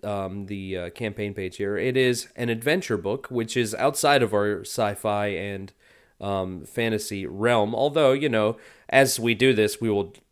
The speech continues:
eventually have to branch out from sci-fi and fantasy, um, assuming that, you know, we don't, the people, assuming that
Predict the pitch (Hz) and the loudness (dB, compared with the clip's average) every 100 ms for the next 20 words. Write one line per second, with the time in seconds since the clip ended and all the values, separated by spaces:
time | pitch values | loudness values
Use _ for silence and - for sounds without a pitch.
0 | _ _ 107 110 127 - 101 98 113 117 | _ _ -4 0 -2 -2 -4 0 -2 -2
1 | - 104 95 95 110 107 104 110 104 95 | -6 -10 -10 -6 -2 0 0 0 0 -2
2 | - 101 101 92 98 92 95 107 101 95 | -8 -8 -6 -6 -6 -6 -6 -6 -6 -6
3 | 110 101 95 - - _ 101 101 98 95 | -6 -8 -10 -18 -20 _ -2 0 0 -4
4 | 98 - _ _ _ - 123 - 135 117 | -8 -14 _ _ _ -8 -6 2 4 4
5 | 110 104 95 98 98 92 95 98 98 - | 2 0 -2 -2 -2 -2 -2 -4 -6 -10
6 | - 104 104 78 - - 113 101 95 92 | -16 -6 -6 -6 -10 -10 -4 -2 -2 -4
7 | - 117 - 147 120 110 98 82 | -6 -8 -2 0 2 0 -2 -6